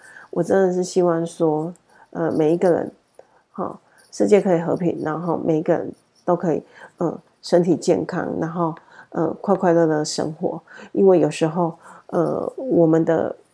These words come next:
愿望已经没有办法去，呃，就是说，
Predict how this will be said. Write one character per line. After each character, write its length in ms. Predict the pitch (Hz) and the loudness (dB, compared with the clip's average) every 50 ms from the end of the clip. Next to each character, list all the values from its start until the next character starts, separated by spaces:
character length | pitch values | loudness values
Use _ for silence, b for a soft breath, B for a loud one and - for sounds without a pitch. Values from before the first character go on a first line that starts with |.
| _ _ _ _ _ _ _ _ _ _ _ _ _ _ _ _ _ - | _ _ _ _ _ _ _ _ _ _ _ _ _ _ _ _ _ 6
愿 240 | 226 214 190 185 | 8 8 10 10
望 240 | 185 190 175 170 - | 8 6 4 2 0
已 60 | - | -2
经 400 | 156 - - 175 170 170 185 196 - _ - | -2 0 2 2 4 2 0 -4 -10 _ -4
没 120 | 208 185 180 | 0 4 4
有 100 | 165 151 | 4 4
办 220 | - 175 170 165 | 2 0 0 -2
法 180 | 170 - 64 - | -2 -6 -8 -8
去， 440 | 160 - - 190 170 156 143 - - - _ _ _ _ _ - _ _ _ _ _ _ _ _ _ _ _ _ _ - - _ | -8 -4 0 2 2 2 2 -2 -6 -12 _ _ _ _ _ -20 _ _ _ _ _ _ _ _ _ _ _ _ _ -20 -8 _
呃， 420 | - 175 165 147 143 - - 90 - | 4 4 6 6 4 2 0 -2 -4
就 180 | - - 180 180 | -4 0 0 0
是 120 | 180 175 | 0 0
说， 380 | 180 - 185 160 160 160 160 | 0 2 2 4 4 2 -2